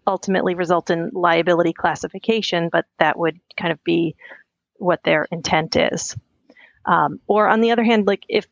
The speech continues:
liquidity was important to them, or they felt like their employees would be incentivized by being able to get liquidity, but they didn't want to have stock volatility in their expense recognition, they could design a plan with,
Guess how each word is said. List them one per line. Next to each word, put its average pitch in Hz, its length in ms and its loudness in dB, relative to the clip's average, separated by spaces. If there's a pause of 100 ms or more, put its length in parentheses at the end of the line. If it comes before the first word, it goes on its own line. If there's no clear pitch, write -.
(120)
liquidity 208 720 0
was 190 400 -4 (220)
important 202 540 0
to 180 100 -2
them, 160 380 0 (680)
or 165 100 -2
they 151 140 -4
felt - 240 0
like 170 140 -2
their 151 260 0
employees 175 480 -2
would 165 100 -2
be 156 100 -2
incentivized 170 760 0
by 151 100 -2
being 170 220 -2
able 165 220 2
to 156 120 -6
get 202 240 -4
liquidity, 160 760 -2 (360)
but 185 180 -2
they 196 140 0
didn't 208 340 2
want 175 240 2
to 175 40 2
have 170 460 2
stock - 360 -2 (360)
volatility 190 880 0
in 214 120 2
their 175 240 2
expense 190 500 -2
recognition, 320 720 -2 (400)
they 226 140 -2
could 233 180 -4
design 208 400 2
a 202 60 0
plan 196 400 2
with, 190 140 -2